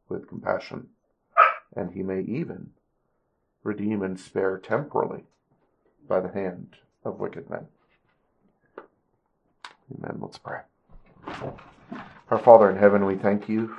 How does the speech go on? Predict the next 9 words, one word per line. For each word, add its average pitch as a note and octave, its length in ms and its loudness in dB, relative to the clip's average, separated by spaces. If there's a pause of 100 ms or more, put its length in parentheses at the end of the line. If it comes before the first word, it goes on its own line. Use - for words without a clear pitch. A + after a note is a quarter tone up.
for, F#2 360 0 (720)
uh, F2+ 200 -4
bringing G#2 480 2
to G#2 220 4
us - 300 6
a E2+ 80 -2
word G#2 400 2
in - 180 -4
season. G2+ 520 -8